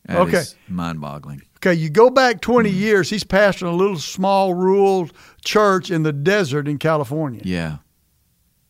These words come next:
Speaker 1: Hmm.
Speaker 2: But God saw ahead and prepared his deliverance.
Speaker 1: It's amazing.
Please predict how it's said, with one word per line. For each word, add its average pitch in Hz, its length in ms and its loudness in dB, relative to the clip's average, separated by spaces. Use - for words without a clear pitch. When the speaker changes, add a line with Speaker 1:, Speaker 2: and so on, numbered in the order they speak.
Speaker 1:
Hmm. 90 220 -8
Speaker 2:
But 165 200 -2
God 196 400 2
saw 226 500 2
ahead 175 480 2
and 160 240 -2
prepared 175 540 0
his 151 180 -2
deliverance. 147 560 -4
Speaker 1:
It's 87 100 -4
amazing. 78 460 -8